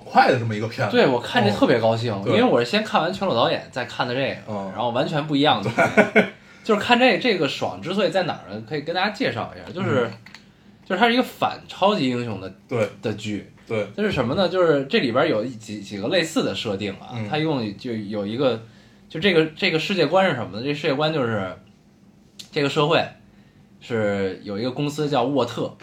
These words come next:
Speaker 1: 嗯。
Speaker 2: 然后这沃特这公司呢是管理着所有的这个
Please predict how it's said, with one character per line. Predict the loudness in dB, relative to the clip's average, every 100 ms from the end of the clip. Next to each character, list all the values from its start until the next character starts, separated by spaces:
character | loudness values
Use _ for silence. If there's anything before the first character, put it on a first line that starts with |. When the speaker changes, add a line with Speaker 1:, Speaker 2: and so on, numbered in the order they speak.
| -8
Speaker 1:
嗯。 | -4 -4 -6 -8
Speaker 2:
然 | -2
后 | 0 0 -2
这 | -2
沃 | 0 2
特 | 2
这 | -2
公 | -2 -4
司 | -4 -4
呢 | -2 -2 -6
是 | -6 -6 -6 -8 -12
管 | -4 -2 -2
理 | -4
着 | -4
所 | -4 -2
有 | -2
的 | -6 -8
这 | -8
个 | -8 -8